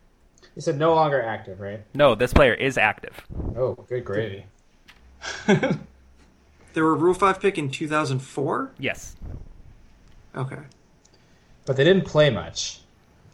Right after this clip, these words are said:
Speaker 1: Kind of bounced back and forth and went to, like, four different organizations.
Speaker 3: <laughs>
Speaker 1: Hmm. This is good radio. <laughs> I was just sitting here thinking.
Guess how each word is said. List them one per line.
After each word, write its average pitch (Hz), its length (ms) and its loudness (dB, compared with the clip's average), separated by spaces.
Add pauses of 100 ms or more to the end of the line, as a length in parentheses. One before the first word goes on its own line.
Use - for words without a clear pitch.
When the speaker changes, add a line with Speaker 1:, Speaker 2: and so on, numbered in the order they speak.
Speaker 1:
Kind 135 120 -8
of 123 100 -10
bounced 120 340 -2
back 120 200 2
and 107 120 -8
forth 127 160 0
and 120 100 0
went 147 160 2
to, 131 140 4
like, 107 200 0
four 165 440 2
different 151 260 0
organizations. 101 880 -4 (720)
Speaker 3:
<laughs> - 80 -8 (1160)
Speaker 1:
Hmm. 107 440 -6 (1160)
This 151 140 -2
is 131 100 -2
good 135 160 4
radio. 110 440 0 (260)
<laughs> - 220 -18 (180)
I - 760 6
was 117 280 2
just - 160 -2
sitting 160 500 2
here 165 320 0
thinking. 143 420 -4